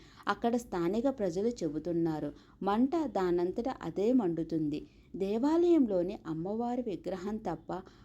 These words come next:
అక్కడున్న ప్రతి వస్తువు అగ్ని ఆహుతి అవుతుంది. ఈ పరమ పవిత్రమైన దృశ్యాన్ని చూసేందుకు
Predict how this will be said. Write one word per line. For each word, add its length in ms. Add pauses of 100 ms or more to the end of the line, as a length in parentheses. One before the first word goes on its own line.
(120)
అక్కడున్న 500
ప్రతి 280
వస్తువు 420
అగ్ని 420 (100)
ఆహుతి 440
అవుతుంది. 580 (360)
ఈ 140
పరమ 400
పవిత్రమైన 760
దృశ్యాన్ని 580 (120)
చూసేందుకు 600